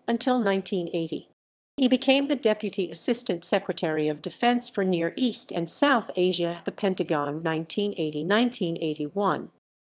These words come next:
He was Country Director for Arabian Peninsula Affairs at the Department of State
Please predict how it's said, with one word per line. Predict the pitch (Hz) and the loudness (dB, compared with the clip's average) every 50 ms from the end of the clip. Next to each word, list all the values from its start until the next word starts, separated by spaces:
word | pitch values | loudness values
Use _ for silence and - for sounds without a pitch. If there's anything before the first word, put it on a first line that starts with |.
| _ _ _ | _ _ _
He | - 269 | 0 2
was | 254 269 240 - | 4 4 2 2
Country | - 294 277 277 - - 269 254 | 2 2 0 2 2 0 0 2
Director | 226 226 208 196 190 180 180 - 180 170 170 | 4 4 4 4 4 2 2 0 -2 -2 -2
for | - - 185 175 | -2 -4 -4 -2
Arabian | - 175 170 190 202 226 208 202 185 180 175 | -2 0 2 4 4 4 4 4 2 0 0
Peninsula | 175 - 208 185 185 185 185 - - - 170 160 156 156 | -2 -2 -2 0 0 2 2 2 2 2 0 0 -2 -2
Affairs | - - - 175 156 156 156 170 175 - | -4 -4 -4 -2 -2 0 0 -2 -2 -4
at | - 180 - | -6 -6 -6
the | 196 | -8
Department | - - - - - 208 202 208 190 165 - | -8 -8 -4 0 0 0 2 0 -2 -4 -4
of | 143 - | -6 -4
State | - - - - 180 185 202 - - | -4 -2 0 2 0 0 0 -4 -10